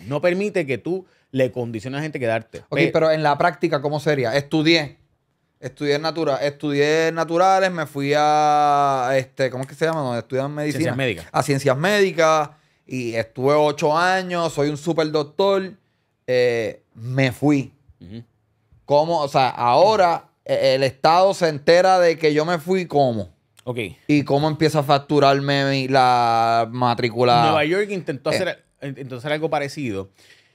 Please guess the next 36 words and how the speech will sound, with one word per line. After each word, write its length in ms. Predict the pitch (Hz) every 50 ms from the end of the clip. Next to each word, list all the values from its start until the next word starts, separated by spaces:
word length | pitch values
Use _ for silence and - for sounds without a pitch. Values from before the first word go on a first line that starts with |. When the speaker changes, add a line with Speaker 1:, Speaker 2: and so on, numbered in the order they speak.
| _ _ _
Speaker 1:
La 180 | 139 143 139 135
verdad 160 | 131 131 151
es 80 | 160
que 140 | - - - -
acme, 400 | 143 156 165 156 139 120 110 101
que 80 | 110
es 60 | 107
la 60 | 113 120
agencia 220 | 135 143 139 160
acreditadora, 540 | 139 143 135 127 117 120 113 123 131 123 107
dice, 240 | 104 117 107 101 104 -
Ah, 300 | 113 123 110 90 - _ _ _ _ _ _
tú 140 | _ - 95
tienes, 180 | 101 117 123 120
por 140 | 120 117 117
ejemplo, 320 | 117 98 87 82 78 80 _ _ _ _
en 100 | 107 104
este 180 | 95 - 127 120
caso, 340 | 139 143 139 147 131 113
un 220 | - 95 104 104 104
neurocirujano. 560 | 113 117 110 101 98 101 90 82 71 55 _ _ _ _ _ _ _ _ _ _ _ _ _ _ _ _ _ _ _ _ _ _ _ _ _ _ _ _ _ _ - -
Ese 120 | - 156 151
neurocirujano 360 | 156 160 160 143 165 160 165
estuvo 300 | 143 - 147 143 139 -
ocho 380 | - 139 175 190 - - 185 170
años, 240 | 160 151 127 113 95
después 200 | 92 82 98 107
de 40 |
haber 60 | 117 -
estudiado 220 | - 156 147 135
<laughs> 20 |
medicina, 400 | 143 143 139 127 - 147 131 107 95
estuvo 240 | - - 113 120 -
ocho 200 | - 117 117 -
años 140 | 135 143 143
especializándose. 680 | 131 127 120 101 95 85 82 87 104 95 78 65 _